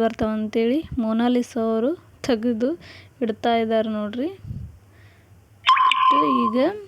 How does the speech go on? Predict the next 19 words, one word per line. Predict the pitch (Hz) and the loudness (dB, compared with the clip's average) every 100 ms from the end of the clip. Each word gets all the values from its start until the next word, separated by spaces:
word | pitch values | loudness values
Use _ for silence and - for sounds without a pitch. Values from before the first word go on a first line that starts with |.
| - - - - - - - - - - _ - - - - - 240 | -12 -12 -10 -12 -14 -14 -16 -20 -20 -20 _ -20 -20 -20 -20 -8 -4
ಹಿಟ್ಟನ್ನ | 240 - 233 220 233 339 359 - - - | -4 -2 -2 0 0 0 -2 -12 -12 -6
ನಾದ್ಕೊಳ್ತಾರ | 220 214 - 220 214 208 208 208 208 | -4 -4 -4 -2 -2 -2 -4 -2 -4
ನೋಡ್ರಿ. | 202 220 302 - | -4 -2 -4 -2
ಸ್ವಲ್ಪ | 214 208 - | -4 -2 -2
ಸ್ವಲ್ಪ | 214 214 214 202 | -2 -2 -6 -2
ಗ್ಲಾಸ್ಲಿಂತ್ರ | 208 214 233 214 202 214 208 | -2 0 -4 -6 -4 -4 -4
ನೀರ್ | 202 208 208 | -4 -4 -4
ಹಾಕ್ಕೊಳ್ತಾ | - 208 208 202 214 208 208 208 | -6 -4 -4 -6 -6 -4 -4 -4
ಇದಾರ. | 208 202 262 311 - - - - _ 254 | -4 -2 -2 -2 -6 -20 -20 -20 _ -4
ನೋಡ್ರಿ | 240 262 277 262 | -2 2 2 4
ನಾನು | 247 254 262 233 | 2 2 2 2
ಯಾವ | 240 247 | 2 2
ರೀತಿ | 247 - 240 233 | 0 0 -4 0
ಚಪಾತಿ | 214 220 220 240 226 | -2 0 -2 -2 -2
ಮಾಡ್ತೀನಿ | 220 214 208 214 214 220 - - 220 | -2 -6 -4 -4 -4 -6 -10 -6 -2
ನೋಡ್ರಿ | 214 214 208 202 202 220 | -2 -2 -2 -2 -4 -8
ಅಂತ | 208 202 - 294 311 _ - - _ - 254 | -10 -8 -6 -6 -8 _ -20 -20 _ -2 0
ನಗು | 240 220 262 226 | 2 2 2 2
ಮುಖದ | 214 - 220 | 0 -2 0